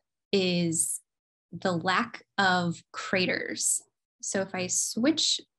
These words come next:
um, over to the moon now, the first thing I see as a planetary geologist are all of these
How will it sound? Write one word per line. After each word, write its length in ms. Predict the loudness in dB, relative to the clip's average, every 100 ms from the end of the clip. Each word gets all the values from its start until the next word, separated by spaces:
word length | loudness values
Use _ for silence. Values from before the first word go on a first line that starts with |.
| _ _ _ -4
um, 460 | 0 0 0 -2 _
over 380 | 2 2 0 -2
to 180 | -2
the 120 | 0 0
moon 480 | 2 2 2 2
now, 460 | 2 0 -6 -6 -8 _ _ _ _ _ _ _ _ _ _ _ _
the 100 | -8 -8 _
first 380 | 4 6 4 0
thing 160 | 0
I 100 | 0
see 600 | -2 -4 0 0 0 -2 -12 _ _ _ _ _ -4
as 320 | -2 -2 -4 -4
a 180 | -4
planetary 460 | -2 -2 -2 -4 -4
geologist 680 | -4 -6 -6 -8 -6 -8 -10 _
are 240 | -4 -2 0
all 300 | 2 4 2
of 80 | 2
these 400 | 0 0 -2